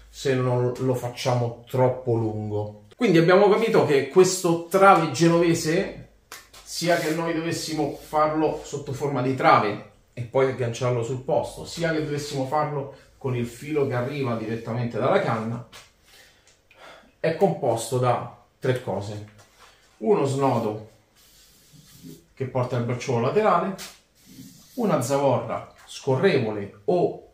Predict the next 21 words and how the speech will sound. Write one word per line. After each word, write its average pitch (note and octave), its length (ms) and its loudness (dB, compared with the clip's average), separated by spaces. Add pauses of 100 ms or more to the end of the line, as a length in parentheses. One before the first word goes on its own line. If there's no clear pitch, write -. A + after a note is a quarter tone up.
(140)
una B2+ 280 -2
protesi A#2 580 -2
per G#2+ 540 -6
piombo A2+ 340 -2
scorrevole, G#2+ 680 -6 (200)
ne-, G2+ 300 -10
e G#2 300 -8 (460)
lo G#2 120 -10
vedremo A#2+ 240 -2
tra A#3 100 -2
poco, - 400 -10 (360)
e F#3 120 -2
la F#3+ 80 6
parte C#3 300 0
finale G2+ 600 -2
che - 160 0
è A#2+ 40 4
il B2+ 120 0
bracciolo G#2 760 -4 (100)
a - 120 -8
terra, - 380 -18